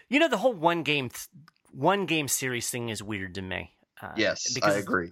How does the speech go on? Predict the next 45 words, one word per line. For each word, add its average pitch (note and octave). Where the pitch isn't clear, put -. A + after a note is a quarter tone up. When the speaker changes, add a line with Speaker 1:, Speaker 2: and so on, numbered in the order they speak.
Speaker 1:
well, C3+
obviously, B2
it's, -
first E3
off, C3+
you C3+
call C#3
it C3
a B2
one A#2+
game A2
series, B2
it's A2
not A2
a F#2
series. G2
Speaker 2:
No, E3+
Speaker 1:
Uh, B2
and C3+
Speaker 2:
it's G#3
Speaker 1:
any, -
Speaker 2:
not. A#2+
Speaker 1:
and G#3+
any A#3+
team G3
can C3
win, C#3
and, C3+
and C#3+
really E3
it -
comes B2+
down A#2+
to G#2+
which, -
which C3
of F#2+
the, F#2+
the F#2
pitchers -
pitches -
the -
best. G2+
And, G2
uh, -